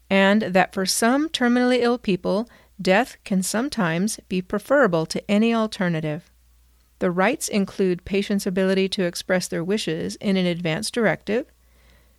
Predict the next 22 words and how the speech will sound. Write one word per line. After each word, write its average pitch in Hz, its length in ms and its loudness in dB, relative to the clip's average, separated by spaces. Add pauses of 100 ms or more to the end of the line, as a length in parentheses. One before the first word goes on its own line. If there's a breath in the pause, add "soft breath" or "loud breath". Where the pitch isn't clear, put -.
(160 soft breath)
appoint 220 440 0
a 233 80 -2
surrogate 208 540 2
to 214 120 -2
make 190 320 0
care 240 240 2
decisions 185 640 -2
when 180 200 0
the 180 40 -2
patient 202 440 -2
is 190 180 -4
no 175 160 2
longer 202 300 0
able 190 360 -2
to - 140 -14
do 165 160 2
so, 190 360 -2 (1080)
and 247 440 2
to 269 80 -4
have 233 300 2
these 262 180 -4
wishes 202 320 0